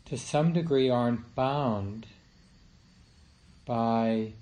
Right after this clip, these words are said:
the limitations of the body. You know how it is when we're dreaming, right? Can have amazing dreams.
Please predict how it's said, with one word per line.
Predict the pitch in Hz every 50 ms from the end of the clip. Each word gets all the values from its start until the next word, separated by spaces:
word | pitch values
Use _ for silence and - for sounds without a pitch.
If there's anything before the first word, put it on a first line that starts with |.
| - - - - - - - - - - - - - - - - _ - - - - - - - - - - - -
the | - 135
limitations | 117 120 120 117 113 - - 123 113 107 - - 113 - -
of | 113 98
the | 113
body. | 104 98 113 104 104 107 107 104 98 98 95 95 - - - - - _ _ _ - _ - - - - - - - - - - - - - - - - - - - - - - - -
You | - 143 127
know | 120
how | 110 117 123 120
it | 113
is | 120 113 - -
when | 131 123 117 107
we're | 113 110
dreaming, | 101 95 107 117 120 143 156 123 101 95 95 98
right? | 101 104 104 110 117 127 131 - - - - - - - - - - - _ - _ - - - _ - - - - - - - - - - - - - _ _ - - _ - - - -
Can | - 120
have | 120 117 110
amazing | 113 113 113 113 123 131 123 131 127
dreams. | 113 110 117 127 156 160 113 95 92 92 - - - -